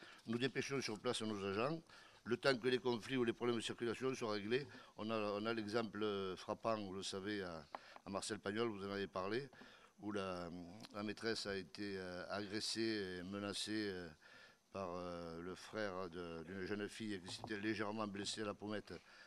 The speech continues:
en jouant dans la cour de récréation. Donc nous sommes sur place tous les jours, matin, midi et soir, jusqu'à ce que le conflit,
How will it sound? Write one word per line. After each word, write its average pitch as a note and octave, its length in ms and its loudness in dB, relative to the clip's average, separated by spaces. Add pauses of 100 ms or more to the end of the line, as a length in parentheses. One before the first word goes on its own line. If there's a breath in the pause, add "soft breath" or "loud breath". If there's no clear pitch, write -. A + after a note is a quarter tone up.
(140 loud breath)
en G#2 80 -2
jouant G2+ 220 0
dans G#2 140 -2
la F#2+ 80 -2
cour G#2 180 -2
de G2 60 -2
récréation. F#2 640 0 (280 loud breath)
Donc G#2 140 0
nous G#2 80 -2
sommes A#2+ 240 0
sur G2+ 160 -4
place B2 260 2 (140)
tous C3 120 -4
les A#2+ 100 2
jours, A#2 220 0 (480 loud breath)
matin, A#2+ 380 2 (140)
midi A2+ 420 -2
et C3 60 -4
soir, G2 240 -2 (320)
jusqu'à A#2 420 -2 (140)
ce A#2 160 -4
que A2+ 140 -2
le A#2 100 0
conflit, A2 460 -4